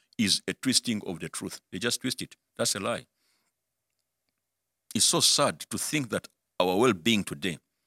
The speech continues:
hmm, and the quality of our relationships could be jeopardized by thoughts and beliefs that are not true.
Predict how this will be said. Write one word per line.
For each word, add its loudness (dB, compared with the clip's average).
hmm, 0
and -2
the 0
quality 2
of -4
our 0
relationships 0
could -8
be -8
jeopardized -2
by -4
thoughts -2
and -6
beliefs -4
that -8
are -4
not -6
true. -14